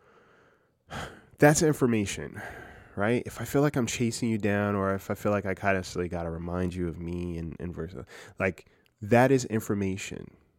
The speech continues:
What you do with that information is up to you, okay? And the one thing I pay attention to with people is if they say, "Oh yeah, I'm such a horrible communicator."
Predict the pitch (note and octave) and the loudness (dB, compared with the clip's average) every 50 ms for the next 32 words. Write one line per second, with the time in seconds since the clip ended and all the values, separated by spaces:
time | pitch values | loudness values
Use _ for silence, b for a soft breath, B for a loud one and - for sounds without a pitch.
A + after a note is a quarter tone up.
0 | _ _ _ _ _ _ _ _ _ _ _ - _ - G2+ A#2+ B2 - - C3+ | _ _ _ _ _ _ _ _ _ _ _ -20 _ 2 6 6 6 6 6 4
1 | G#2+ A2 B2+ D3 D3+ C3+ A#2 G2+ G2 F2+ - - F2+ E2 E2 - - E2+ E2+ F2+ | 8 10 10 10 10 8 6 4 4 2 0 -2 -4 -4 -4 -4 -6 -6 -4 -4
2 | E2+ - - - F2+ G2 A#2 G#2+ E2+ F2 - _ _ _ _ _ _ _ _ _ | -6 -8 -8 -8 -6 -4 -4 -4 -4 -8 -12 _ _ _ _ _ _ _ _ _
3 | _ _ _ - - - F#2 F2+ - G2 F#2+ G#2 A#2 - B B B B B B | _ _ _ -12 -6 -6 -4 -2 -2 -2 -2 -2 -4 -6 B B B B B B
4 | B B A#2 A2+ A2 G#2 A2 B2+ D3+ E3 - F#3 E3 D3 B2 A#2+ - - A#2+ A2 | B B 6 6 6 8 8 8 6 6 6 4 4 4 4 4 4 4 4 4
5 | G2+ - A2+ G2+ G#2+ G2+ - - G2+ F#2 F#2 - - - G2 F2 - - F2+ F2 | 2 2 -2 -2 -4 -4 -2 0 0 0 0 0 -2 -4 -6 -6 -4 -2 -2 -2
6 | F2 F2+ E2+ - F#2 F#2 - - F#2+ F2+ F2 - F2+ G#2+ G#2 G2+ G#2 G2 F#2 F2 | -2 -2 -4 -4 -4 -4 -2 -2 -2 -2 0 0 2 2 4 4 4 4 2 0
7 | F2 - G2+ - F#2 F2 F2+ G2 F2+ F#2 F2 E2+ F2 E2 - - E2 E2 E2+ E2 | -2 -6 -6 -6 -6 -4 -2 0 0 0 0 -2 -4 -6 -6 -8 -6 -4 -4 -4
8 | D#2+ - - D2+ D#2 E2 D#2+ | -4 -6 -6 -8 -8 -8 -10